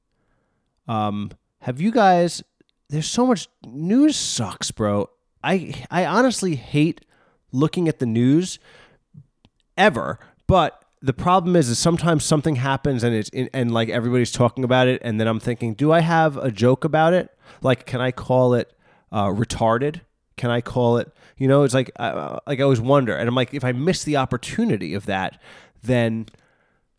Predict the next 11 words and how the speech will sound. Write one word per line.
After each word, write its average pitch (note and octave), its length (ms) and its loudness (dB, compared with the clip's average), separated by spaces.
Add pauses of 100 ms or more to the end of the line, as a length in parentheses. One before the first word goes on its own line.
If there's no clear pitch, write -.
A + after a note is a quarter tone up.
you C3+ 120 -2
know, B2 80 2
I A#2 120 2
feel B2+ 260 0
like A#2 160 0
I'm A2 140 -4
d-, A2 100 -4 (180)
doing A#2+ 240 0
a G#2+ 40 0
disservice. - 880 -2 (1500)
So, F#3+ 680 4